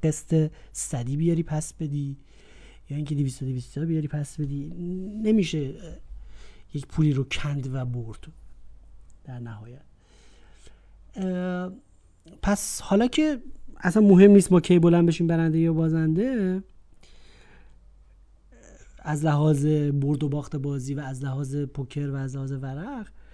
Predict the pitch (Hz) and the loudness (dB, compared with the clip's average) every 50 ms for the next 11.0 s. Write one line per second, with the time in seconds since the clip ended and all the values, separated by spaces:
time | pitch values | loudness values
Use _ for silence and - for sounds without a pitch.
0 | - - - - - - - - 180 170 160 - - - 180 175 175 175 175 180 | -20 -20 -20 -20 -20 -16 -8 -6 -6 -6 -6 -8 -8 -4 -4 -2 -2 -2 -2 -2
1 | 202 233 226 208 185 190 180 180 180 170 170 - 170 185 202 226 254 254 247 240 | -2 -2 -2 0 2 2 2 2 2 0 -2 -4 -4 -4 -4 -4 -4 -2 -2 -2
2 | 208 208 202 185 180 175 - - 247 277 254 190 185 160 156 151 143 139 131 131 | -2 -4 -4 -4 -6 -8 -8 -8 -4 -4 -2 -2 -2 -2 -2 -4 -4 -4 -6 -6
3 | 135 131 127 127 113 113 127 - - - - - - - - - - - - - | -6 -6 -8 -8 -8 -12 -14 -16 -18 -20 -20 -20 -20 -20 -20 -20 -20 -20 -20 -20
4 | - - - - - - - - - - - - 214 247 285 277 262 233 - - | -20 -20 -20 -20 -20 -20 -20 -20 -20 -18 -10 -6 -6 -2 -2 0 0 -2 -2 -2
5 | 247 247 247 - - - 262 269 254 214 - - - 208 - - - 226 240 233 | -2 -2 -2 -4 -6 -8 -6 -6 -6 -8 -10 -6 -6 -6 -4 -2 -2 -2 0 2
6 | 214 190 175 160 160 156 151 147 147 147 151 151 151 151 147 147 139 170 175 156 | 2 2 2 0 0 -2 -2 -2 -4 -4 -2 -2 -2 -2 -2 -4 -6 -10 -10 -8
7 | 147 143 139 - - 143 143 143 143 139 143 139 139 139 139 135 139 139 - - | -8 -8 -8 -6 -6 -4 -4 -2 -4 -4 -4 -4 -4 -4 -6 -6 -8 -10 -14 -20
8 | - - - - - - - - - - - - 202 233 269 254 262 254 254 - | -20 -20 -20 -20 -20 -20 -20 -20 -20 -14 -4 -4 -2 -2 -2 -4 -6 -8 -10 -14
9 | - - - - - - 185 190 196 196 196 196 185 185 - 254 269 262 - - | -20 -20 -20 -18 -8 -4 -2 0 0 0 0 -2 -4 -2 -2 -2 -2 -2 -4 -6
10 | - 190 180 - - - 160 185 214 233 220 190 175 165 165 165 160 165 165 | -4 -4 -4 -6 -8 -6 -4 -4 -2 -2 -2 -4 -4 -4 -4 -4 -4 -6 -8